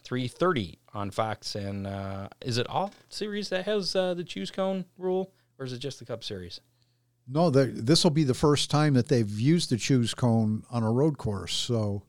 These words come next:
Speaker 1: but is it just the Cup Series though, or is it all series?
Speaker 2: I think they've, I think it's everybody.
Speaker 1: Okay.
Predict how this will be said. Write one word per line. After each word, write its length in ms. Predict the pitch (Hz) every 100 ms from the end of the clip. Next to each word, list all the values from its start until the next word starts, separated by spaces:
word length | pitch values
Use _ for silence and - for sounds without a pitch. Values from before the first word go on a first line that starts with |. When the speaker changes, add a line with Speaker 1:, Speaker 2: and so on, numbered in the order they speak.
| -
Speaker 1:
but 120 | 143
is 120 | 127
it 100 | 127
just 220 | 127 143
the 60 | 117
Cup 200 | - 156
Series 360 | - 165 156 147
though, 140 | 151
or 120 | 123
is 80 | 107
it 80 | 110
all 280 | 113 110 98
series? 580 | - 101 98 95 - -
Speaker 2:
I 80 | 107
think 220 | 135 127
they've, 200 | 131 117 131 -
I 60 | 104
think 240 | 127 110
it's 140 | 131
everybody. 600 | 127 160 175 123 107 80 - _ _
Speaker 1:
Okay. 100 | 98